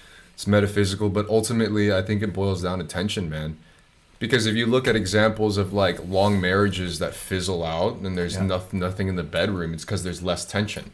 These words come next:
Speaker 2: Right.
Speaker 1: There's, there's, it's just kind of there.
Speaker 2: And then?
Speaker 1: But those with, like, a bit more fucking fight and shit, like, oh, come on, that's,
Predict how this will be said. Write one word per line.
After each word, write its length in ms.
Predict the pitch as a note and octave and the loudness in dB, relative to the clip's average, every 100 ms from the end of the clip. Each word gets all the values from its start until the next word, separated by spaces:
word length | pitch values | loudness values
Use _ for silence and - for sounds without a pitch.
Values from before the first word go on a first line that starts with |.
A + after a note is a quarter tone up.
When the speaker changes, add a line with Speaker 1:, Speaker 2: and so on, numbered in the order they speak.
| - | -12
Speaker 2:
Right. 240 | F#2 F#2 F2+ | -8 -6 0
Speaker 1:
There's, 260 | G2+ G2 | 0 2
there's, 300 | G#2 F#2+ F#2 | 2 2 0
it's 140 | G2+ F#2+ | -4 -4
just 260 | G2 F#2 | -4 -4
kind 260 | - G2 F2+ | -2 -2 -2
of 260 | E2+ D#2+ D#2 | -4 -6 -4
there. 480 | F2 F#2+ A2 C#3+ - - A2+ | 0 2 2 0 -6 -18 -12
Speaker 2:
And 120 | F#2 | -8
then? 240 | F2+ F#2 | -6 -4
Speaker 1:
But 360 | G2 G2 G2 - - _ _ _ _ _ - | 2 2 2 -8 -20 _ _ _ _ _ -8
those 420 | F2+ F#2+ G2+ F#2+ | 0 4 4 4
with, 240 | G2 G2 | 2 2
like, 220 | G2 F#2+ F#2+ | 2 0 0
a 40 | |
bit 320 | F2 E2 G2 G2 | -4 0 0 2
more 220 | F#2+ F#2+ | 0 0
fucking 440 | F#2+ G2+ F#2+ - F#2 | -2 -2 -2 -2 -2
fight 600 | - - D#2 F#2 - B2+ | -4 -6 -2 -2 -2 -4
and 200 | A#2+ A#2+ | -6 -4
shit, 360 | - C3+ C#3 | -2 -2 -2
like, 360 | D3+ D3 C#3 - - | 2 2 2 -8 -2
oh, 140 | F#3 F#3 | 2 4
come 240 | F#3 E3 | 4 8
on, 160 | D3 D3 | 8 10
that's, 240 | D#3 D#3 | 8 6